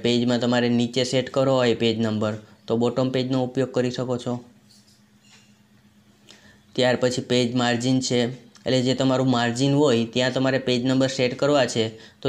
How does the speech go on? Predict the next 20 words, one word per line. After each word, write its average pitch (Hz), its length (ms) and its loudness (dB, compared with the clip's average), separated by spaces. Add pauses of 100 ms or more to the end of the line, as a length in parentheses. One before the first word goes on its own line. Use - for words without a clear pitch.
ત્યાં 123 180 0
પણ 131 180 -2
તમે 127 180 0
આમાંથી 117 420 0 (160)
પેજ 127 180 0 (160)
સેટ 127 300 -2
કરી 110 240 0
શકો 101 180 -4 (100)
છો. 101 100 -6 (2000)
ત્યાર 131 220 2
પછી 123 260 -2
કરંટ 135 340 2
પોઝિશન. 131 420 0 (300)
કરંટ 151 300 0
પોઝિશન 160 460 2
એટલે 156 160 0 (120)
જે 131 140 2 (140)
જગ્યાએ 139 340 2
તમારું 139 320 0
કર્સર 131 340 0